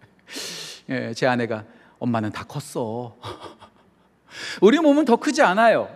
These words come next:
예, 어느 정도 수준이 되면 키도 더 크지 않고요, 더 자라지도 않아요. 성장 멈췄죠. 우리 모두 다 성장 멈췄어요. 우리의 겉모습은 다 정해져 있고 우리의 겉모습은 바뀌지 않고요,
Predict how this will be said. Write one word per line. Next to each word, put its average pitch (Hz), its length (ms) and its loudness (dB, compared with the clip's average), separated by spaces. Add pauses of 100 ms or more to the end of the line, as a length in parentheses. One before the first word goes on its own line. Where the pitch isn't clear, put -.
(100)
예, 107 320 -16
어느 185 200 2
정도 233 220 0
수준이 247 300 -4
되면 196 500 2
키도 254 240 -2
더 220 120 2
크지 220 300 -2
않고요, 185 640 0
더 214 220 2
자라지도 208 520 0
않아요. 180 500 0
성장 233 320 -2
멈췄죠. 196 580 -2
우리 202 120 0
모두 233 180 2
다 226 120 2
성장 226 300 -2
멈췄어요. 175 600 -6 (3000)
우리의 160 200 -4
겉모습은 170 640 -6
다 135 600 -4 (240)
정해져 139 440 -4
있고 139 480 -12 (640)
우리의 147 180 -4
겉모습은 156 720 -6
바뀌지 139 460 -8
않고요, 135 500 -10